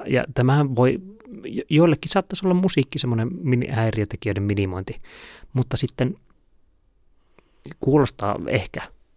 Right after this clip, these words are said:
semmoiset aika y-, itsestäänselvät, no ei mini-, minimoi häiriötekijät, poju. Mutta mieti, mi-, mitkä häiriötekijät sinulla on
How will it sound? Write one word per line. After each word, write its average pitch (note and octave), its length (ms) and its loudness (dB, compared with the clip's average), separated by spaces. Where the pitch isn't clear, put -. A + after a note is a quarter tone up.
semmoiset - 340 -6
aika A2+ 220 -6
y-, D3+ 240 0
itsestäänselvät, G2+ 760 -2
no A#2+ 180 6
ei A#2 120 4
mini-, A2 340 -2
minimoi G#2 340 0
häiriötekijät, A#2 640 0
poju. G2+ 260 0
Mutta B2 300 0
mieti, F3 460 2
mi-, D3 240 6
mitkä F3 300 0
häiriötekijät B2+ 640 0
sinulla D#3+ 460 2
on - 100 -18